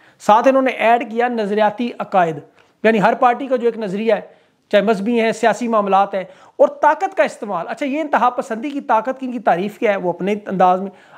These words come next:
आप मसलन पचास बंदों को लेकर जुलूस किसी ऐसे घर के सामने ले जाएं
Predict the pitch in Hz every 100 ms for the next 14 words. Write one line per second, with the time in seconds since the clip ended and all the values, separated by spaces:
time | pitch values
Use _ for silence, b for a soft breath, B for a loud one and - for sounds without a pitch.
0 | - 208 233 240 254 226 226 220 214 226
1 | 247 240 190 202 208 208 170 190 214 208
2 | 214 208 202 202 190 180 196 208 202 190
3 | 175 196